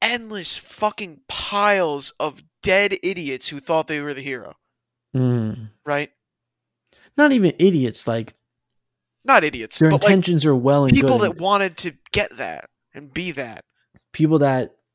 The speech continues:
Speaker 2: you know, n-, other Knights of Hyrule were wiped out in battle. Like, they,
Speaker 1: That's
Speaker 2: they fought for that.
Speaker 1: Exactly.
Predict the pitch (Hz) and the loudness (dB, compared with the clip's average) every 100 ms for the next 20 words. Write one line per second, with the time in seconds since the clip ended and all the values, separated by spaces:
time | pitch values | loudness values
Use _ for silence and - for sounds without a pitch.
0 | _ _ _ _ _ _ _ _ _ _ | _ _ _ _ _ _ _ _ _ _
1 | 117 113 107 - _ _ 139 135 139 151 | -6 -6 -8 -12 _ _ -4 -2 0 2
2 | 143 139 143 123 127 139 139 123 117 117 | 2 0 -2 -6 -4 -2 0 0 -2 -4
3 | 117 117 110 110 110 117 101 123 - 127 | -4 -6 -6 -4 -4 -4 -6 -10 -4 -2
4 | 127 - - 120 - 131 127 - 196 - | -2 -2 -2 -2 -2 -4 -4 -8 -4 -4
5 | 349 359 208 110 | -4 -8 -14 -20